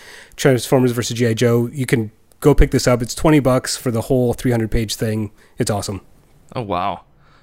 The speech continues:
Speaker 2: That's, yeah, I, I didn't realize it was only twenty bucks. It's, it's on my gonna buy this when I have more money
Speaker 1: <laughs>
Speaker 2: list. Like, for sure, I wanna read this book. Well,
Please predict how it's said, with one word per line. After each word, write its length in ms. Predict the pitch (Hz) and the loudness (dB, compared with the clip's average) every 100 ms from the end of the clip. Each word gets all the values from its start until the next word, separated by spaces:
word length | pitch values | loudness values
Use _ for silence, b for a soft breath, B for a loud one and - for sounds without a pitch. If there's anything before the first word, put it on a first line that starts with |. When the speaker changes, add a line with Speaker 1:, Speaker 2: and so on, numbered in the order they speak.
| b | b
Speaker 2:
That's, 420 | 113 117 - - | -6 -6 -8 -14
yeah, 260 | - 117 98 | -2 0 2
I, 380 | 107 120 - 123 | 0 0 2 2
I 60 | |
didn't 240 | 127 127 120 | 2 -2 -2
realize 260 | 120 117 | 0 2
it 60 | 107 | 0
was 120 | 101 - | -4 -2
only 180 | 123 | -2
twenty 280 | 110 117 110 | -2 -4 -2
bucks. 300 | 98 110 - | 0 -2 -2
It's, 180 | 110 - - | -8 -10 -6
it's 180 | 113 - | -6 -2
on 220 | 120 117 | -2 0
my 340 | 113 107 104 107 b b - | 0 0 -2 -6 b b -2
gonna 200 | 120 113 | 0 2
buy 260 | 113 117 | 2 2
this 260 | 107 117 110 | 2 -2 -2
when 120 | 113 | -2
I 80 | 110 | 0
have 240 | 110 110 | 2 0
more 180 | 110 107 | 0 0
money 420 | 107 110 110 101 - 131 | 0 2 0 -2 -2 -4
Speaker 1:
<laughs> 160 | - | -4
Speaker 2:
list. 400 | 143 123 113 98 | -4 2 2 2
Like, 160 | 120 110 | -2 -2
for 140 | - | -2
sure, 200 | 113 131 | -2 2
I 40 | 123 | 2
wanna 240 | 123 127 | 4 2
read 240 | 113 117 101 | 2 0 0
this 140 | 110 | -4
book. 300 | - 104 - - - _ - | -2 -2 -4 -20 -20 _ -4
Well, 280 | 110 98 | 0 0